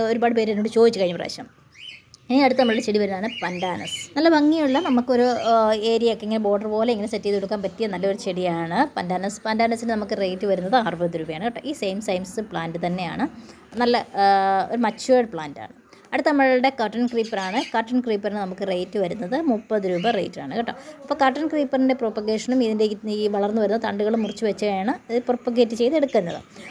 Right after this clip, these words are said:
അടുത്ത നമ്മളുടെ വൈറ്റ് അരേലിയാണ്. വൈറ്റ് അരേലിക്ക് നമുക്ക് റേറ്റ് വരുന്നത്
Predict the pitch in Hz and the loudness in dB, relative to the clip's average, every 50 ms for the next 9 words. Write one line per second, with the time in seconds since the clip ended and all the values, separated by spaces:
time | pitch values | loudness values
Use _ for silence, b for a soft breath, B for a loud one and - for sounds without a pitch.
0 | B - 240 254 254 277 262 254 247 247 240 233 247 247 240 208 208 214 233 247 | B -2 -2 0 2 2 4 4 4 4 4 4 2 2 2 2 2 2 4 2
1 | 262 240 - - - - 202 190 185 190 190 190 208 208 202 185 180 185 240 277 | 2 0 -4 -8 -8 -6 -4 -4 -2 -2 -2 0 2 2 2 0 0 -2 -2 -2
2 | 254 214 202 202 196 - 202 202 196 196 190 202 202 196 214 214 202 196 185 190 | 0 0 0 0 0 0 0 2 2 2 2 2 2 2 0 -2 -4 -4 -4 -4
3 | 185 190 180 175 185 202 190 175 175 - 226 254 | -2 -2 -2 -2 -2 -2 -2 -2 -4 -4 -4 -2